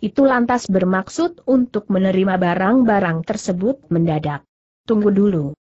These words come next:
Aku orang Shi dan mau menanyai sesuatu kepadanya." Dari atas pohon siong dengan amat cepatnya Tan Kia Beng meloncat turun ke bawah. Dari antara para jago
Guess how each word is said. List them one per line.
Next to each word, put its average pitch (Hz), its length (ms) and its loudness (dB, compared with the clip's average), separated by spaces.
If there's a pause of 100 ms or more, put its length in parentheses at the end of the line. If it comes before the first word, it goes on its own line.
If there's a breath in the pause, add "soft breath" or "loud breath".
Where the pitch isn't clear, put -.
(260)
Aku - 240 0
orang 240 400 0
Shi 240 240 -2
dan 220 240 0
mau 208 320 2
menanyai 202 560 2
sesuatu 175 560 -2
kepadanya." 190 800 -2 (160)
Dari 196 320 0
atas 160 400 -6
pohon 185 400 0
siong 240 400 0
dengan 202 320 -2
amat 240 400 -2
cepatnya 202 560 0
Tan 208 240 -2
Kia 240 320 0
Beng 202 320 2
meloncat 202 560 0
turun 254 320 2
ke 202 160 -2
bawah. 151 320 0 (520)
Dari 214 400 2
antara 180 480 0
para 202 240 2
jago 220 320 2